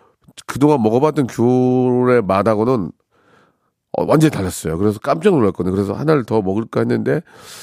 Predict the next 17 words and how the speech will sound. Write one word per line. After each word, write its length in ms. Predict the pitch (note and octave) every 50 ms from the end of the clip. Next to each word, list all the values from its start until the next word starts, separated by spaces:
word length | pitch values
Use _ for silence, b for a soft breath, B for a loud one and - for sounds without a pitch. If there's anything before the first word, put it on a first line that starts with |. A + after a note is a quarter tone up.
| B B B
주인이 300 | - A2+ A#2 A#2+ A#2 A#2
표정이 300 | G#2+ - D#3 D#3+ E3 D3+
좀 100 | C3+ B2
안 100 | G2+ F#2+
좋아서 240 | F#2+ G#2 G2 F#2+ A2
그냥, 240 | G#2 F#2 F#2+ - F#2+
예, 140 | G2+ G2+ G2+
하나만, 260 | G#2 B2+ D3 D3 C#3 -
"아, 140 | - C#3 C3
맛있습니다." 520 | A#2+ B2+ A#2+ C3+ C#3 - - D#3 D#3 D#3
하고 120 | D3+ C#3
말았는데, 600 | G#2+ G2+ A2 A2+ A#2 A2 A2 A2+ B2 C3+ A#2+ F2 b b b b b b b b b b -
어, 100 | - G2
진짜 260 | - - - - C3+
맛있더라고요. 680 | G#2 G2 F2+ F2+ - - A#2+ G#2 F2+ E2+ E2 E2 E2
그, 280 | - G2 G2 F#2+ F#2+ E2+ B B B B B B B B B B B
이 60 | A#2